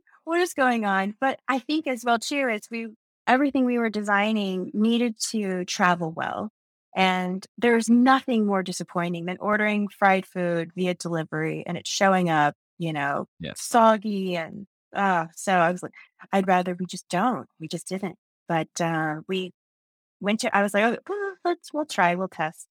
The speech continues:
Speaker 1: So I was actually testing it in my kitchen, you know, different methods and different ways of, of how we might prepare it, um, that was authentic, um, to the style, um, but also too would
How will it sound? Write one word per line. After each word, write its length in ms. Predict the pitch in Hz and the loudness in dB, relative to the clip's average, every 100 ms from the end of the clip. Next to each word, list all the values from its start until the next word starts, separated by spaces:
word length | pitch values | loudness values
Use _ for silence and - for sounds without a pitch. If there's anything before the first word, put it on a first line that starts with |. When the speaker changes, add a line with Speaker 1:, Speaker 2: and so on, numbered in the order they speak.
| - | -8
Speaker 1:
So 340 | - 196 185 _ _ _ - | 2 4 2 _ _ _ 0
I 40 | |
was 80 | 226 | 2
actually 280 | 311 - 285 | 2 2 0
testing 360 | 233 247 269 | 0 -2 0
it 80 | 220 | 0
in 80 | 196 | 0
my 100 | 165 | -2
kitchen, 520 | - 269 - - 226 - - | -4 -8 -6 -10 -12 -18 -8
you 80 | 190 | -6
know, 100 | 185 | -4
different 320 | 214 - 190 | -6 -6 -2
methods 320 | 190 202 190 | -2 -2 -4
and 80 | 190 | -4
different 300 | 190 190 196 | -4 -4 -6
ways 320 | 175 175 180 185 | -4 -2 -2 0
of, 280 | 165 160 - - | 0 -2 -8 -12
of 120 | 175 | -10
how 200 | - 185 | -2 0
we 100 | 180 | 0
might 340 | 180 170 170 - | -4 -6 -8 -12
prepare 380 | - - 190 180 | -14 -6 -2 0
it, 200 | 190 233 - - | 2 -2 -6 -4
um, 340 | 175 170 170 | -4 -2 -6
that 160 | 175 - | -4 -4
was 160 | 170 | -4
authentic, 640 | 170 - 180 180 - 180 - _ _ _ _ _ | -6 -2 -2 -2 -2 -2 -4 _ _ _ _ _
um, 380 | 175 170 165 165 - | -2 0 0 -4 -8
to 100 | 175 | -10
the 80 | |
style, 600 | 170 - 165 170 185 202 - - | -8 0 4 4 2 0 -6 -10
um, 320 | 170 170 165 | -4 -2 -2
but 160 | 170 170 | -2 0
also 300 | 165 175 180 | 0 0 -6
too 400 | - - 180 180 | -6 -4 -2 0
would 400 | 170 165 160 160 | -2 -2 -2 -4